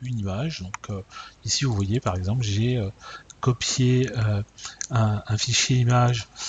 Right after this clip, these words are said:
qui était dans les, euh, euh, fonds d'écran en fait de, de mac O S et donc, euh, il a une certaine taille et j'aimerais le retailler pour, par exemple, le publier sur un site, hein, mais, euh, pas forcément, euh, avec, euh,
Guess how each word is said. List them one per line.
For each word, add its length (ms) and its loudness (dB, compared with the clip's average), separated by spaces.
qui 100 -2
était 160 2
dans 140 2
les, 160 -2
euh, 800 -12
euh, 120 -10
fonds 240 0
d'écran 460 2
en 20 -2
fait 180 -4
de, 200 -4
de 140 -8
mac 200 -4
O 60 2
S 220 4
et 40 2
donc, 300 0
euh, 120 4
il 120 2
a 40 6
une 80 4
certaine 360 4
taille 320 0
et 100 0
j'aimerais 520 2
le 520 2
retailler 640 2
pour, 420 -6
par 200 -2
exemple, 440 -4
le 80 -4
publier 420 -2
sur 200 -2
un 100 -2
site, 340 -6
hein, 100 -2
mais, 340 2
euh, 100 2
pas 160 -2
forcément, 680 -4
euh, 200 -6
avec, 460 -6
euh, 80 -2